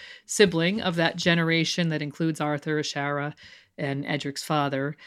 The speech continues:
I find that very curious. Not impossible. I mean, it happens, but, uh, curious. I wonder about Ashara's so-called stillborn daughter,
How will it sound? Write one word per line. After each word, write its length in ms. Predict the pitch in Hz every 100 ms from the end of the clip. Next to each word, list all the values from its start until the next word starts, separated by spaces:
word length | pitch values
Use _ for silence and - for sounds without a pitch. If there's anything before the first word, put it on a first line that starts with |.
| - -
I 80 | 190
find 280 | - 269 320
that 100 | 285
very 180 | 294
curious. 800 | 285 - 302 262 151 - - - - _ _ _ _ -
Not 120 | 320
impossible. 600 | 226 156 147 - 226 285
I 40 |
mean, 120 | 226 202
it 80 |
happens, 560 | 175 160 160 226 294 -
but, 380 | - 180 175 -
uh, 220 | 208 233 - - _ -
curious. 580 | - 196 156 - - - - - - - - - -
I 140 | - 214
wonder 460 | 220 247 240 254
about 480 | - 196 202 196 202
Ashara's 840 | 190 - - 185 180 165 143 139 -
so-called 800 | 170 175 165 - 156 147 143 143 -
stillborn 640 | - - 139 139 156 180
daughter, 500 | 202 320 381 160 147